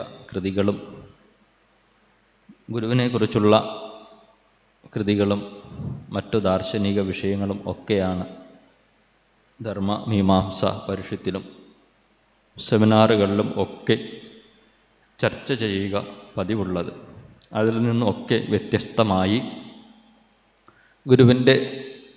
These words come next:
നർമ്മോക്തികൾ തിരഞ്ഞെടുക്കാൻ കാരണം,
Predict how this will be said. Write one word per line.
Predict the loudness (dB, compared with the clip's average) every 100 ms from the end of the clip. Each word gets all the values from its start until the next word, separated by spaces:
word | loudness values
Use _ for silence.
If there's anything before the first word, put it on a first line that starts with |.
| _ _ 4
നർമ്മോക്തികൾ | 4 6 6 4 4 4 4 0 -4
തിരഞ്ഞെടുക്കാൻ | 0 2 2 0 0 -2 0
കാരണം, | 0 0 0